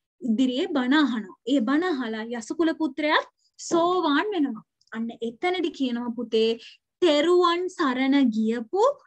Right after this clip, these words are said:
පළමු උපාසකයා යස කුල පුත්‍රයා කියලා. මොකද්ද? තෙරුවන් සරණ ගියපු පළමු උපාසකයා යස කුල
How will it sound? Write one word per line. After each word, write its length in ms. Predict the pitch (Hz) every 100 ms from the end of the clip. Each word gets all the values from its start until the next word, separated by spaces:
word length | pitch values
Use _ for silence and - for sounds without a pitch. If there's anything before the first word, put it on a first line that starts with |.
| _ _ _ -
පළමු 500 | 349 294 320 339 381
උපාසකයා 1040 | 320 285 330 311 339 320 262 269 254 240 240 240 _ 233
යස 260 | 277 254 349 370
කුල 240 | 359 311 381
පුත්‍රයා 720 | - 320 240 - 262 233 214 339
කියලා. 460 | 370 330 262 185 - _ _
මොකද්ද? 440 | 226 220 214 - 277 571 - _ _ -
තෙරුවන් 460 | 233 214 220 220
සරණ 360 | 220 233 214 214
ගියපු 500 | 214 214 208 - 370 523 - _ _ _ _
පළමු 600 | 392 392 381 381 381 381 403 277
උපාසකයා 1160 | 285 294 269 277 277 254 247 240 233 233 226 - _ -
යස 340 | 220 247 247 330
කුල 240 | 339 320